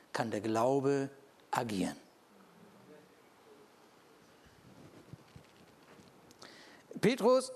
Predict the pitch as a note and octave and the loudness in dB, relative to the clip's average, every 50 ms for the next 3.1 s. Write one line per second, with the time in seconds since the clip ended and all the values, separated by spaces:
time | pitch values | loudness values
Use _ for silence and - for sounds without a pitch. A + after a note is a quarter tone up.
0 | - - - D4+ D4 D#4+ E4 - A#3 - - - G#3+ G#3+ A#3+ B3 A#3 E3+ - F#3 | -2 0 2 4 4 2 2 2 2 2 4 4 4 4 4 2 0 2 4 6
1 | D3+ D3 D#3 D#3 E3 E3+ F3+ F3+ E3+ D#3+ G#3 G3 E3 D#3+ D3+ - F3+ F3+ G3+ A3+ | 6 8 8 8 6 6 4 2 4 4 4 4 4 4 2 4 4 6 6 4
2 | A3 - G#3+ G#3 G#3+ A3 A3 F3 D#3 C#3 C3+ C#3 G3+ G#3 F#3 - - G#3 G#3 G#3 | 4 4 4 4 4 4 4 4 4 4 4 4 4 2 2 2 4 4 4 4
3 | G#3 G#3 | 2 0